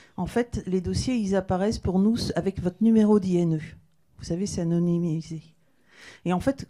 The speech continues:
on prend le numéro I N E et on voit toutes les formations dans lesquelles vous avez postulé. Ça se voit dès le départ. D'accord ? Donc, il est, on va examiner bien sûr le dossier, non, les dossiers. Mais il est très difficile, certaines fois, quand c'est un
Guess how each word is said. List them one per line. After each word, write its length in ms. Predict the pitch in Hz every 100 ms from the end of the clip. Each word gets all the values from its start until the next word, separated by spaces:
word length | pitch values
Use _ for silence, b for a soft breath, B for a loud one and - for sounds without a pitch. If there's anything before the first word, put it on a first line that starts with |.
| _
on 100 | 185
prend 180 | 180 240
le 60 | 226
numéro 360 | 208 196 196
I 140 | 180 170
N 180 | 170 208
E 140 | 269 185
et 100 | 190
on 120 | 190
voit 300 | 202 262 247 _ _ _ _ _
toutes 200 | 240 226
les 60 | 202
formations 480 | 196 185 185 254
dans 120 | 214 170
lesquelles 280 | 175 240
vous 160 | 220 180
avez 180 | 175 202
postulé. 460 | 196 - - 180
Ça 220 | 175 175 175
se 100 | 190
voit 140 | 226
dès 140 | 190
le 40 | 240
départ. 480 | 220 220 165 160 - _ _ _ _
D'accord ? 320 | 190 175 214 - B B B B -
Donc, 240 | 190 190
il 100 | 202
est, 220 | 190 185 - _ - - -
on 80 | 156
va 140 | 156
examiner 460 | 139 143 156 160 156
bien 160 | 160
sûr 180 | 156 175
le 140 | 147 143
dossier, 440 | 160 - 320 427 -
non, 160 | 160 131 123 135
les 300 | 180 285 320
dossiers. 440 | 156 - - - b b b b b b b b _ _ _ _ _ _ - _ -
Mais 100 | 160
il 80 | 175
est 100 | 196
très 180 | - 269
difficile, 580 | 233 226 233 - 233 208
certaines 320 | 190 180 180
fois, 160 | 196 185
quand 200 | 165 -
c'est 320 | - 165 -
un 200 | 156